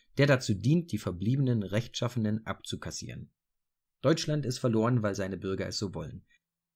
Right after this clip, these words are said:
Eine Mehrheit glaubt an den Sozialismus, versteht einfachste politische und wirtschaftliche Zusammenhänge nicht und hat nicht die blasseste Ahnung vom diabolischen Treiben des Parteienstaates.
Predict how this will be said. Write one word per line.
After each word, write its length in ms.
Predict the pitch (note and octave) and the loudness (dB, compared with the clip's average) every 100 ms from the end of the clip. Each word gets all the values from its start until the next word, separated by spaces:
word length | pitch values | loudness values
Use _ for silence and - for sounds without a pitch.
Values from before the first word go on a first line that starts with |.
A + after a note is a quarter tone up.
| _ - | _ -2
Eine 200 | A2 A2 | 4 6
Mehrheit 560 | C3 F3+ D3+ D#3+ - | 6 4 4 0 0
glaubt 380 | G#2+ A2 C#3 - | 2 2 2 -2
an 120 | A2 | 2
den 100 | G#2 | 2
Sozialismus, 1000 | G2+ A2 A2 G2+ G#2+ - E2+ D2 - - _ _ _ | 2 0 2 0 0 -2 -4 -6 -8 -10 _ _ _
versteht 400 | - B2+ C3+ B2+ | -2 2 2 2
einfachste 580 | C3 E3 - B2 - G2 | 0 2 0 -2 -4 -6
politische 800 | - - A#2+ E3 D3+ D3 C3 A#2+ | -6 0 2 2 0 0 0 -2
und 360 | - F#2 F2+ | -6 -10 -4
wirtschaftliche 560 | G#2 C#3+ C#3 C3 B2+ A#2+ | -2 0 -2 -2 -2 -2
Zusammenhänge 600 | - G#2 G#2+ A#2 G#2+ G2 | -4 -2 0 0 0 2
nicht 260 | C#3 D#3+ - _ _ _ | 0 0 -10 _ _ _
und 100 | A#2+ | -2
hat 140 | C#3+ A#2 | 0 0
nicht 180 | B2+ | -2
die 60 | - | -4
blasseste 720 | F#2+ F#2+ A2 C#3+ C#3 C3 G2 | -4 -2 -2 -2 -4 -6 -8
Ahnung 360 | F#2+ F#2 G2 F#2+ | -6 -6 -6 -8
vom 220 | - G2+ | -6 -4
diabolischen 640 | G2 F#2 F#2 B2+ C3 A2+ | -2 -2 2 2 2 -2
Treiben 380 | G2+ - E2+ F2+ | -4 -6 -6 -4
des 180 | F#2+ F#2+ | -6 -8
Parteienstaates. 880 | - G2 F#2+ F2 - - - - - | -8 -6 -4 -6 -8 -12 -12 -16 -18